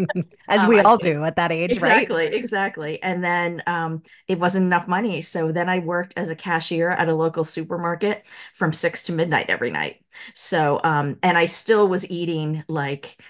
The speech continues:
Speaker 2: ramen and generic cereal. Like, that was my entire, um, <laughs> diet. <laughs> So it still wasn't enough money. So when it came around to making a decision that spring,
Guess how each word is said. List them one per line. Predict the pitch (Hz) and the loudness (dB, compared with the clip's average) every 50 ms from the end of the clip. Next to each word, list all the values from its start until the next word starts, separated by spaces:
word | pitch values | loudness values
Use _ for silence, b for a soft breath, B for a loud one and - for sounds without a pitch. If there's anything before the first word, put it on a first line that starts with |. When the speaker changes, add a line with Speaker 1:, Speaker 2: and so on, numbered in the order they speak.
| B B B B | B B B B
Speaker 2:
ramen | - 165 170 165 160 160 160 165 160 160 156 151 156 - - - | -4 0 2 4 4 4 4 4 4 2 2 0 0 -2 -4 -6
and | 151 147 147 147 147 147 147 147 147 151 143 147 156 - - | -6 -4 -4 -2 -2 -2 -4 -4 -6 -8 -8 -10 -12 -14 -10
generic | 185 175 170 170 156 156 156 147 143 - | -8 -6 -2 -2 2 2 2 2 2 -2
cereal. | - - 170 165 156 156 151 139 147 | -4 -4 -2 -2 -2 -2 -2 -6 -8
Like, | 160 139 135 - | -10 -10 -8 0
that | - 156 - - | 0 0 0 0
was | 165 160 | -2 -4
my | 160 160 156 151 | -2 -4 -4 -4
entire, | 151 156 160 156 - - 160 151 151 143 139 147 156 - B B B B B B B B - | -6 -8 -10 -10 -6 -6 -6 -4 -4 -6 -6 -8 -12 -12 B B B B B B B B -8
um, | 147 151 170 - 160 156 - _ _ | -8 -6 -6 -8 -8 -10 -16 _ _
<laughs> | _ - - | _ 0 2
diet. | 170 160 165 135 - - - 302 311 - - - - | 4 4 2 2 0 -2 0 0 0 -2 -4 -2 -2
<laughs> | 339 - - 508 508 - 403 480 - - 330 - - 269 277 - B B B 427 440 339 B | 0 6 6 6 6 6 4 2 4 2 0 0 0 0 -2 -2 B B B -6 -6 -4 B
So | - - - - 190 185 175 | -2 0 2 4 6 6 8
it | 165 170 185 185 | 6 6 4 2
still | - - - 214 202 202 | -2 0 0 2 2 2
wasn't | 185 185 175 202 202 175 | 0 0 0 0 -2 0
enough | 165 170 165 165 | 0 0 -2 -2
money. | 180 165 160 160 160 165 | -2 -2 -2 -2 -2 -4
So | 156 - 160 151 151 156 - B B B B B B 233 | -4 -2 -2 -2 -2 -4 -6 B B B B B B -8
when | - 185 190 185 | -4 -2 -2 -2
it | 180 - | -2 -4
came | - - 220 190 196 | -6 -6 -6 -4 -2
around | 190 180 170 165 160 | -2 0 0 -2 -2
to | - - | -4 -6
making | 170 165 160 160 - 170 160 156 | -6 -6 -6 -6 -4 -4 -4 -2
a | |
decision | 143 160 160 - - 190 180 160 175 165 165 | -4 -4 -4 -4 -4 -4 -4 -2 0 0 0
that | 160 156 - - | 2 0 0 0
spring, | - - - - - 185 180 175 170 165 160 160 | -4 -6 -6 -6 -4 -2 -2 0 0 -2 -2 -4